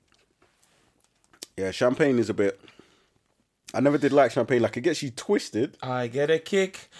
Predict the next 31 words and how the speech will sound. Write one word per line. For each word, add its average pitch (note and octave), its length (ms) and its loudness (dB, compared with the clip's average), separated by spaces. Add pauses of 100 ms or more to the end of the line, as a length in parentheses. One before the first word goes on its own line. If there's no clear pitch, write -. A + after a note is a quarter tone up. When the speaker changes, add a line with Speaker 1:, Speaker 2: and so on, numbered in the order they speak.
(180)
Speaker 2:
out E3 300 0
of D#3 180 -4
champagne. C3+ 800 -8
Speaker 1:
But A2+ 300 2
it A2 140 -2
doesn't B2 240 2
taste A#2+ 280 -2
great A#2 240 2
for F#2+ 100 -10
me. A#2 300 -4 (760)
Um, G2+ 520 -2
I B2+ 60 0
used D#3 180 -2
to E3 60 4
like, D3 340 4
uh, C3 380 6 (100)
oh C#3+ 160 6
shit, - 320 -4
bruv, G2+ 180 -4
have G2+ 120 -2
you C#3 140 -4
ever C3 200 -2
mixed - 600 -2
champagne G2+ 600 -4
with E2+ 120 -8
vodka? G2+ 420 -6 (1400)
Speaker 2:
No. G#2+ 440 -10
Speaker 1:
That B2 320 0
will - 160 -14 (100)
twist - 840 -2
you F2 200 -10